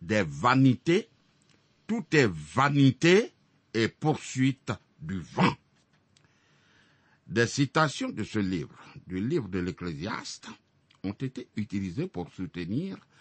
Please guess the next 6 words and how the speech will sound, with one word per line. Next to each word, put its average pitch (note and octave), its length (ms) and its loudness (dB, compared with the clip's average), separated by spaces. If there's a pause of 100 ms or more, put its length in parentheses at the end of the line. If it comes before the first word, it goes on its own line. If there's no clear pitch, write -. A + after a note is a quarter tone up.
(360)
des F2+ 160 -4
systèmes D3+ 680 -8
collectivistes F#2+ 920 -8 (280)
d'organiser G2 640 -2
la - 160 -8
société. - 640 -20